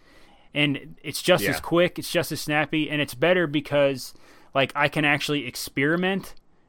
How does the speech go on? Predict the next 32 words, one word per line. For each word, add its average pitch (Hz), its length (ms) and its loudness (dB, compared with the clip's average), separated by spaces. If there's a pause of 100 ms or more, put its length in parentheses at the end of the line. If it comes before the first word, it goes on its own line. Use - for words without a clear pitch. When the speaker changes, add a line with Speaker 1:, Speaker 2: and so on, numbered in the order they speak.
(100)
Speaker 1:
with, 160 540 -2 (580)
with 151 520 -4 (100)
what 147 340 4
moves 147 540 2
work 139 360 2
against 135 560 -2
other 143 220 2
moves 135 420 0
or 117 140 -2
what 127 260 2
moves 135 320 -4
work 139 180 -2
against 123 420 -6 (640)
techniques 139 600 0
or 147 100 -2
whatever. 131 360 2
And 131 140 0
I 135 80 6
just 151 200 -6
feel 165 260 4
like 135 380 4 (100)
the 123 80 -4
process 151 540 4
of 127 100 -4
me 139 180 2
Speaker 2:
Yeah. 127 120 4
Speaker 1:
getting 127 240 0
better 117 560 2 (400)
happens 135 840 2
easier 120 640 0 (420)
because, 127 640 -2 (320)
like, 120 320 -2